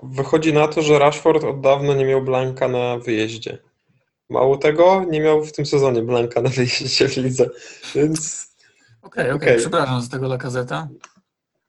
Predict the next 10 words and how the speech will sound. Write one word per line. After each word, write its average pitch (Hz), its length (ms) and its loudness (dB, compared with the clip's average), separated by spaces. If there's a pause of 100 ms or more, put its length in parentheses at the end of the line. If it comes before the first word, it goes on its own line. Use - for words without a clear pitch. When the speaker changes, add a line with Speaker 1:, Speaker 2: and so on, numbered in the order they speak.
(960)
Speaker 2:
No, 160 160 -6
czyli 202 260 -6
może 170 220 -2
to - 80 -6
być 160 140 -4
taki 147 180 -10
czwarty - 320 -6
pomocnik, 156 600 -8
ten 123 120 -10
Rashford. - 520 -10